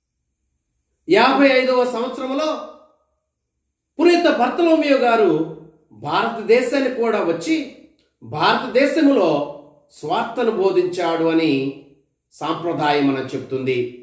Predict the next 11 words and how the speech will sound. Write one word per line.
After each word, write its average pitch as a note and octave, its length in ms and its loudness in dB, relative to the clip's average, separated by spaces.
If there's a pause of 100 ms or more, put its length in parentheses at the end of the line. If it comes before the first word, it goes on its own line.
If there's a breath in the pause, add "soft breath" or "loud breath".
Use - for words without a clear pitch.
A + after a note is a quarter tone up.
(1900)
పునీత D#4 340 4 (540)
బర్తలోమేయు G#3 600 2
గారు D3+ 260 0 (1300)
ఈ C4+ 140 4 (180)
అర్మేనియా D4 460 2 (120)
దేశానికి B3 460 0
వెళ్ళి G#3 260 4 (920)
అర్మేనియా D4+ 520 2 (120)
దేశంలో C4+ 440 2 (220)
బోధిస్తున్నప్పుడు A3+ 840 0 (760)
ఆ A3 120 4